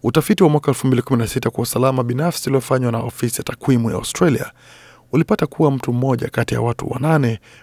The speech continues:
wamepitia unyanyasaji wa kimwili pamoja na unyanyasaji wa kingono kabla wafikie umri wa miaka kumi na tano.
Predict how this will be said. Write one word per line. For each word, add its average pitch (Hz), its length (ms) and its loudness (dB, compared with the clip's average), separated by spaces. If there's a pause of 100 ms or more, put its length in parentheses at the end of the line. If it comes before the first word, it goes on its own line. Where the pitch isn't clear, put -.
wamepitia 107 500 0
unyanyasaji 120 560 0
wa 131 60 0
kimwili 147 420 0
pamoja 160 460 0 (520)
na - 60 -6
unyanyasaji 123 500 0
wa 117 60 2
kingono 123 500 0
kabla 120 520 0
wafikie 123 440 -2
umri - 300 2
wa 123 60 6
miaka 117 440 -2 (220)
kumi - 180 -4
na - 60 -6
tano. - 380 -8